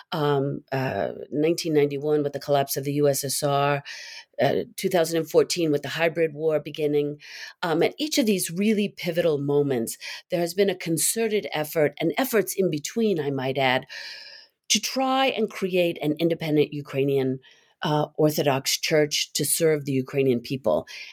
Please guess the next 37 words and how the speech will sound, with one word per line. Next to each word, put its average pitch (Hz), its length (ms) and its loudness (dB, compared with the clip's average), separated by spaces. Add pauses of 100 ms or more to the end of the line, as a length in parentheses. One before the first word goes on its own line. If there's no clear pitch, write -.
And 370 80 2
that's - 140 0
primarily 175 480 0
because, 151 480 0 (320)
you 175 80 -2
know, 160 80 4
Orthodoxy, 160 640 0
as 143 100 2
I'm 143 160 2
sure 165 160 0
most 156 240 -2
of 180 80 -4
your 220 120 0
listeners 220 500 0
know, 175 340 0 (220)
largely 240 380 2
follows 165 460 0
a, 139 380 0
uh, 123 220 -6
a 127 100 -4
one 160 260 0
nation, 139 380 2
one 131 160 2
people 185 400 2
kind 143 220 -4
of 139 80 0
a 143 80 0
model. 175 480 0 (400)
And 151 80 2
this 151 80 0
is, 147 100 0
of 147 140 0
course, 160 200 0
why 170 120 2
we 170 100 -2
have 170 160 0
the, 160 260 -2